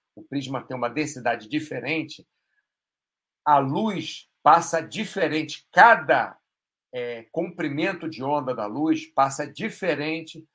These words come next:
por esse prisma, por essa densidade. E aí sai do outro lado de forma diferente também,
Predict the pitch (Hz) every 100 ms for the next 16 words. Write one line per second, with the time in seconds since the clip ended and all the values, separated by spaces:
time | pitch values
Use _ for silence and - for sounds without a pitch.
0 | _ _ _ 156 160 160 175 170 135 127
1 | 110 95 _ _ _ _ - 127 127 131
2 | 127 120 104 143 110 101 98 _ _ _
3 | _ 143 165 170 202 - 185 220 208 190
4 | 160 135 135 185 180 135 110 _ _ _
5 | _ _ _ _ _ _ _ _ _ 135
6 | 175 180 165 180 170 170 175 170 165 180
7 | 160 139 139